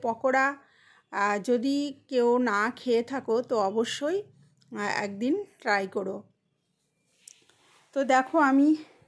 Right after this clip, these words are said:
এখানে আমার, যেহেতু আমার ছোটো মেয়ে ঝাল খায় না, তো একটা আমি কাঁচা লঙ্কা দিয়েছি। তো তোমাদের পছন্দ মতো তোমরা ঝালটা এখানে ইউজ করতে পারো।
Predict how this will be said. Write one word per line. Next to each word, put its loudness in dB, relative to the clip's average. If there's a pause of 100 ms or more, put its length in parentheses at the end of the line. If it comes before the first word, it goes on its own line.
(680)
এখানে 0
আমার, 0
যেহেতু -2
আমার 2
ছোটো -4
মেয়ে 0
ঝাল -4
খায় -6
না, -4
তো -8
একটা -2
আমি -4
কাঁচা -2
লঙ্কা -2
দিয়েছি। -6
তো -2
তোমাদের -4
পছন্দ -2
মতো -4
তোমরা -2
ঝালটা -2
এখানে -6
ইউজ -6
করতে -8
পারো। -2